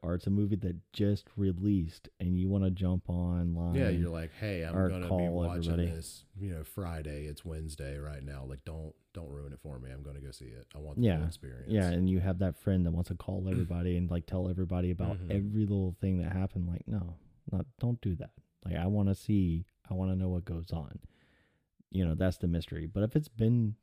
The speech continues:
Speaker 1: for me, there's, like, a, it's, like, a s-, six-month period there.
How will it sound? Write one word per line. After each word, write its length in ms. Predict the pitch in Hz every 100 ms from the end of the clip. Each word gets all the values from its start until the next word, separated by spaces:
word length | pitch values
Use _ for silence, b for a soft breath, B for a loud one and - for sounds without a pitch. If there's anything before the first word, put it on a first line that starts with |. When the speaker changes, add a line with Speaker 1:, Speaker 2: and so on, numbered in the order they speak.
| -
Speaker 1:
for 140 | 101
me, 400 | 90 107 131 131
there's, 220 | 117 101 101
like, 160 | 92
a, 320 | 90 85 82 - b b b b
it's, 100 | 165
like, 100 | 87
a 20 |
s-, 320 | - - -
six-month 560 | - 104 - - 92 -
period 420 | - 104 101 101 98
there. 340 | 101 104 98